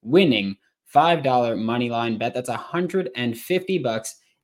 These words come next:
if your team wins. So if you're like me and you've already bet that Florida is going to win this game, which is kinda just,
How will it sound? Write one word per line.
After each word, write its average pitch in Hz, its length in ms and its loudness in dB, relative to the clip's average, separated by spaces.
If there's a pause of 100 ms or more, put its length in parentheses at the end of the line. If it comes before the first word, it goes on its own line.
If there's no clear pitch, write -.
if 262 200 4
your 120 220 2
team 101 440 -4
wins. 190 460 0
So 101 280 -2
if 98 240 -6
you're 101 160 -6
like 92 320 -8
me 214 380 -2
and 123 220 -2
you've 104 200 -4
already 98 800 -4
bet 92 340 -6
that - 200 -14
Florida 92 420 -6
is 92 160 -10
going 95 280 -8
to 104 120 -8
win 92 220 -6
this 95 200 -10
game, 123 220 2
which 247 120 6
is 247 60 2
kinda 247 240 4
just, 160 260 0